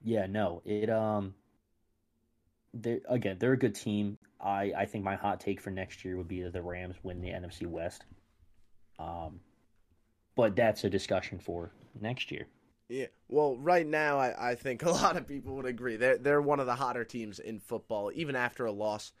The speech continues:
Speaker 2: against the Ravens. Th-, like you said, the ability to put up thirty-one against that defense, i-, it's, it's hell of an accomplishment. There, there's no doubting that. Anyway,
Speaker 1: <laughs>
Speaker 2: let's move on to, I know you're, you're excited to talk about your Ravens, aren't you?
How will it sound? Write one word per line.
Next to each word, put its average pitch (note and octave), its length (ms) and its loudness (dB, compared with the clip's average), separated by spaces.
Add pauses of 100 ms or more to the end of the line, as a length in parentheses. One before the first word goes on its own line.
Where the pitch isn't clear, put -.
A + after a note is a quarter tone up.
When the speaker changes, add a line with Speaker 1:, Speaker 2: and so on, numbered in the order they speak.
(360)
Speaker 2:
against A2+ 360 -4
the A2 100 -4
Ravens. G2+ 720 -6
Th-, - 120 -16 (140)
like C3 280 -4
you A2+ 80 -8
said, G2 240 -4
the B2 100 -4
ability D3+ 300 2
to B2 80 -2
put - 240 -6
up G#2+ 240 -6
thirty-one G2 460 -8
against F#2 280 -10
that F#2 180 -10
defense, G2 600 -12
i-, - 40 -16
it's, D2+ 600 -10 (520)
it's - 160 -14
hell C3+ 180 -2
of G#2+ 80 -4
an G#2 60 -8
accomplishment. F2 600 -12 (240)
There, G#2+ 160 -6
there's G#2+ 280 -4
no G#2+ 180 -4
doubting E2+ 420 -6
that. - 160 -20 (640)
Anyway, C#3+ 400 -4
Speaker 1:
<laughs> D3 60 2
Speaker 2:
let's A3+ 220 0
move A3 240 -8
on C3+ 380 -6 (360)
to, B2+ 440 -8 (640)
I D3+ 120 0
know D#3+ 140 2
you're, D#3 240 0
you're D#3 200 2
excited D3 300 6
to A#2 60 -10
talk B2+ 220 4
about A#2 180 0
your G#2+ 120 -2
Ravens, G#2 400 -2
aren't G2+ 320 -2
you? F#2+ 200 -6